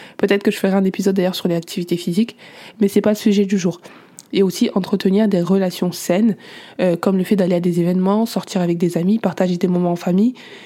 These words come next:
Et honnêtement, euh, toutes les fois où j'ai été stressée, où j'étais, euh, dépassée émotionnellement,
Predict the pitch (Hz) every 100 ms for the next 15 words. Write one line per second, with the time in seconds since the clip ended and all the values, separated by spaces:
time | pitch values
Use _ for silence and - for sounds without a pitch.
0 | - 208 - 214 202 196 202 208 240 -
1 | 190 175 226 226 208 226 214 170 160 175
2 | 175 - 196 - 202 202 - 175 175 175
3 | 180 180 165 180 190 196 - 208 190 175
4 | - 175 175 180